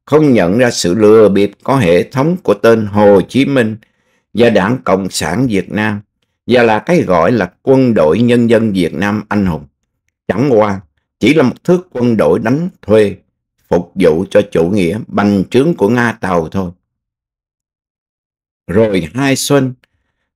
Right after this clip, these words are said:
tháo chân gỗ ôm vào lòng, giọng tràn đầy ăn năn hối hận: "Vào cuối cuộc đời với tấm thân tàn ma dại này, tôi mới ngộ ra rằng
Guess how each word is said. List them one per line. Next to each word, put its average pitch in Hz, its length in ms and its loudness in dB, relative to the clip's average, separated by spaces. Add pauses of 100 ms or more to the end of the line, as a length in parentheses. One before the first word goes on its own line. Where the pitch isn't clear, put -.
(140)
tháo 160 320 0
chân 139 240 2
gỗ 120 360 0
ôm 139 260 2
vào 95 120 0
lòng, 82 340 -2 (220)
giọng 98 400 -4
tràn 95 320 0
đầy 82 360 -2
ăn 120 220 -4
năn 110 240 -4
hối 123 220 0
hận: 98 160 -4 (680)
"Vào 107 340 -2 (100)
cuối 147 240 0
cuộc - 220 -4
đời 90 320 -2 (180)
với 139 160 -2
tấm 165 180 0
thân 139 240 -2
tàn 85 480 -4
ma 113 140 0
dại 87 380 -4
này, 80 240 -8 (600)
tôi 117 140 -2
mới 143 160 0
ngộ 82 380 2
ra 110 100 -2
rằng 87 400 -4